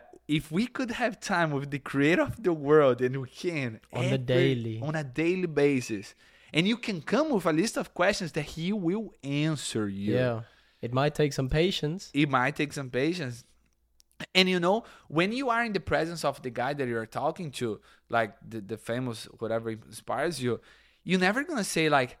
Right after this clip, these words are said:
Speaker 1: "Oh, I don't feel he don't, he's hearing me."
Speaker 2: Yeah.
Speaker 1: Because you are in his presence.
Speaker 2: Mm.
Speaker 1: You know?
Speaker 2: Yes, bro.
Speaker 1: And you know where I'm going here. Because
Speaker 2: Yeah.
Speaker 1: then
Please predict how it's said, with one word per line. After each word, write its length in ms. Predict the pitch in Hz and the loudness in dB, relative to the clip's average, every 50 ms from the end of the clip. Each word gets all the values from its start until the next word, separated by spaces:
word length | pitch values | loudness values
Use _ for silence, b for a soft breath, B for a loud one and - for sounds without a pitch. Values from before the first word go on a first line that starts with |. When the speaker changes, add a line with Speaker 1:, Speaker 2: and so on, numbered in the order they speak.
| _ _ - | _ _ -2
Speaker 1:
"Oh, 60 | 123 | 2
I 120 | 131 156 151 | 4 4 4
don't 260 | 135 127 143 143 131 | 2 0 -4 -6 -8
feel 220 | - - 139 143 143 | -8 -6 -6 -6 -6
he 120 | 131 147 | -6 -8
don't, 260 | 127 123 127 127 - - - | -6 -4 -6 -6 -6 -10 -14
he's 420 | - 117 123 127 131 131 131 123 | -12 -12 -10 -10 -10 -8 -8 -10
hearing 480 | - - - 123 127 135 131 120 107 101 | -10 -10 -8 -6 -6 -6 -6 -6 -6 -8
me." 180 | 101 98 90 113 - _ - | -10 -10 -12 -16 -12 _ 0
Speaker 2:
Yeah. 260 | 131 131 131 120 127 - _ _ _ _ _ _ _ _ _ - | 2 2 2 0 -2 -6 _ _ _ _ _ _ _ _ _ -10
Speaker 1:
Because 260 | 151 - 220 208 185 | 0 2 4 4 4
you 80 | 185 180 | 4 2
are 80 | 170 165 | 2 2
in 80 | 160 | 0
his 200 | 151 151 139 - | -2 -6 -8 -8
presence. 560 | - - 127 135 156 170 165 135 104 92 - - | -8 -6 -4 -4 -4 -4 -6 -8 -10 -10 -8 -4
Speaker 2:
Mm. 1040 | 127 131 131 135 135 135 135 135 135 135 131 131 131 131 131 127 127 127 127 127 - _ _ _ _ _ _ _ _ _ _ _ | -2 -2 0 0 2 2 2 2 0 0 0 0 0 0 0 -2 -2 -4 -4 -6 -10 _ _ _ _ _ _ _ _ _ _ _
Speaker 1:
You 140 | - 143 156 | 0 2 4
know? 300 | 151 151 160 196 233 226 - - _ _ _ _ _ _ _ _ _ | 6 6 6 6 4 2 -4 -12 _ _ _ _ _ _ _ _ _
Speaker 2:
Yes, 380 | 123 117 117 117 110 104 - - - | -8 -8 -6 -6 -6 -8 -12 -16 -18
bro. 380 | - 110 107 104 104 107 117 - _ _ - | -16 -14 -14 -14 -14 -16 -18 -20 _ _ 0
Speaker 1:
And 160 | 135 151 170 | 2 4 6
you 100 | 180 190 | 8 8
know 160 | 190 202 220 214 | 8 8 8 10
where 200 | 208 196 185 175 | 10 10 10 8
I'm 100 | 170 165 | 6 6
going 260 | 180 208 233 220 196 | 8 8 8 8 8
here. 320 | 165 160 143 135 123 113 - B B B B | 6 4 2 2 2 0 -2 B B B B
Because 380 | 165 185 - - 208 185 170 | 2 2 6 6 6 6 6
Speaker 2:
Yeah. 140 | 156 180 190 | 4 2 2
Speaker 1:
then 260 | 196 202 202 196 - | 2 2 0 -4 -6